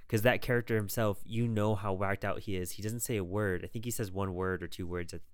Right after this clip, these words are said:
the, at the end of when we see him, but, like, pretty much nothing the entire performance, and you understand exactly what kind of character he is. Just, like, that aggressive, sexually aggressive guy,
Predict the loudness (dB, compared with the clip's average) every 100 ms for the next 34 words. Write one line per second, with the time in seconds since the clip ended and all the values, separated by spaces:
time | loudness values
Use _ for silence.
0 | -18 -16 -8 -8 -4 -6 -4 -4 -4 -4
1 | -6 -6 -6 -8 -8 -8 -6 -4 0 0
2 | 0 -2 -2 0 0 0 2 2 2 4
3 | 2 2 -2 -4 -4 0 -2 -2 -4 -4
4 | -4 -6 -6 -4 -4 -4 -4 -6 -8 -8
5 | -6 -4 -2 -4 -4 -4 -4 -6 -8 -8
6 | -12 -10 -10 -10 -10 -10 -10 -12 -8 -6
7 | -2 -2 0 -2 2 0 2 0 0 -2
8 | -4 -4 -2 0 0 -2 -4 -6 -4 -4
9 | -4 -6